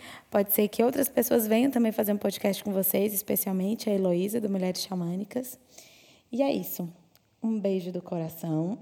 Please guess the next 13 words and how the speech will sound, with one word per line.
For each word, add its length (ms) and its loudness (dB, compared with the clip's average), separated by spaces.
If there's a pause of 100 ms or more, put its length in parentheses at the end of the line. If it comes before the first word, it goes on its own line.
Até 260 -2
o 20 0
próximo 380 -4
podcast. 760 -4 (1120)
E 340 -8
me 140 -6
digam 240 -6
o 40 -10
que 60 -10
vocês 320 -6
acharam, 440 -10
tá 120 -12
bom? 260 -8